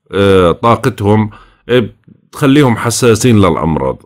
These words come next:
بس بدهم ينتبهوا إنه يرفعوا المناعة تاعتهم ويراقبوا وضعهم الصحي لغاية ما يتصل الشمس لعيد ميلادهم، بعدين الأمور كلها بترجع لأمرها الطبيعي.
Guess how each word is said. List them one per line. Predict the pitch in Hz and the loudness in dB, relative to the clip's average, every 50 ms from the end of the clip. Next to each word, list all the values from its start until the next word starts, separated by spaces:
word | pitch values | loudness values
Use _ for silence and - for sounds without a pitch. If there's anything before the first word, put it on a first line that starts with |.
| _ _ - | _ _ -4
بس | 131 170 175 170 - | -2 -2 -2 0 0
بدهم | 156 165 147 151 151 143 143 | 0 2 2 2 2 2 2
ينتبهوا | 135 131 123 113 147 135 113 107 101 101 101 92 80 | 0 0 0 0 0 0 0 0 0 0 0 0 0
إنه | 127 139 135 135 | 0 0 2 2
يرفعوا | 147 147 127 - 117 98 101 | 2 0 -2 -2 -2 -2 0
المناعة | 107 104 104 104 107 107 95 85 85 | 2 2 2 2 2 0 0 -2 -2
تاعتهم | - 98 76 82 - - - 95 104 107 | -2 -2 -4 -4 -4 -6 -6 -4 -2 -2
ويراقبوا | 98 90 104 107 107 110 107 101 92 | 0 0 0 -2 -2 -2 0 0 0
وضعهم | 92 90 80 76 78 90 90 | 0 0 0 -2 -2 -2 -4
الصحي | 85 - - - 101 98 - 127 127 120 | -4 -4 -6 -6 -6 -6 -4 -2 -2 0
لغاية | 113 113 113 113 127 131 131 120 101 110 | 0 0 2 2 2 2 2 2 0 0
ما | 120 117 113 | 0 0 -2
يتصل | 104 110 127 139 131 - 127 117 | -2 -4 -6 -6 -2 0 0 0
الشمس | 110 110 - 151 147 165 156 - - | 0 -2 -2 -2 0 0 -2 -2 -2
لعيد | 156 104 98 123 131 117 107 | -2 0 0 0 0 0 2
ميلادهم، | 110 101 90 82 76 71 65 73 87 107 117 | 0 0 2 0 0 -2 -2 -4 -4 -2 -2
بعدين | 113 90 95 107 107 101 92 | 0 0 0 0 0 0 -2
الأمور | 67 69 87 95 92 | -2 -4 -4 -6 -6
كلها | - - 107 107 95 90 | -6 -6 -6 -4 -4 -4
بترجع | 90 - - 95 85 78 95 82 | -4 -4 -6 -6 -4 -4 -2 -2
لأمرها | 85 80 71 87 85 76 82 | -2 -2 -2 -2 -4 -4 -6
الطبيعي. | 85 - - 82 76 73 69 62 57 55 | -6 -6 -6 -4 -4 -4 -4 -4 -6 -10